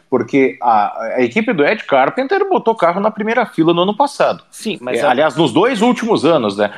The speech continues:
Speaker 1: A McLaren, é, olha, é, esteve aí a uma zigue-zagueada a menos do Marcos Ericsson de ganhar a corrida no ano passado com o Pato.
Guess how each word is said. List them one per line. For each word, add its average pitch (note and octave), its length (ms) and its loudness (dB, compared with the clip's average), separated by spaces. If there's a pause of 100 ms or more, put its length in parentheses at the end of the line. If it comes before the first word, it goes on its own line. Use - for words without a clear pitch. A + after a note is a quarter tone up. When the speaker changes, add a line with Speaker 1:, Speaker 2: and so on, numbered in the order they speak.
(120)
Speaker 1:
A A#2+ 80 0
McLaren, F3+ 680 2
é, F3+ 800 0
olha, B2 460 0 (580)
é, C3 200 0
esteve G3+ 420 2
aí G#3+ 180 2
a A3+ 80 2
uma A3 220 0
zigue-zagueada F3+ 800 2
a A3 60 2
menos G#3 340 2
do D3+ 100 -2
Marcos D3+ 380 0
Ericsson D#3+ 400 0
de G3+ 80 -2
ganhar G3 400 0
a G3+ 60 -2
corrida F#3 360 2
no F3+ 120 0
ano F3 120 -2
passado D#3+ 460 0
com A#3 160 0
o C#4+ 60 -6
Pato. G3 360 0